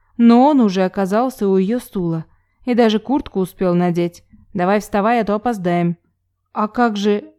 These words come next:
Лина посмотрела на стол, всё ещё заваленный всякой едой.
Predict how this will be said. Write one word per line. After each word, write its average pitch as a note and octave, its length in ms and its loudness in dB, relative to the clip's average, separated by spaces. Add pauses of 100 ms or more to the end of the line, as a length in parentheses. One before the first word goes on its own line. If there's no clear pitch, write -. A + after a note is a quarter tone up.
Лина G#3 360 2
посмотрела G3 640 -2
на F#3 180 0
стол, C4+ 400 -6 (260)
всё - 200 0
ещё G#3 200 0
заваленный F#3+ 560 0
всякой G#3 360 -4
едой. F#3 500 -2